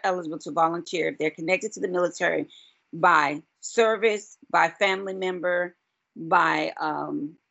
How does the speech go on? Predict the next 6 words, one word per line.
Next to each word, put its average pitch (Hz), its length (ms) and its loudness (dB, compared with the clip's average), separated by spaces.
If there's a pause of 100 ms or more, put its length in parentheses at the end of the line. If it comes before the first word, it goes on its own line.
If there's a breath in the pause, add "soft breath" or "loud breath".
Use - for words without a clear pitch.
(300)
employment, 190 800 0
civilian 180 600 -2
employers, 190 920 0
con-, 185 320 0 (120)
um, 151 180 -2
contractors, 175 960 0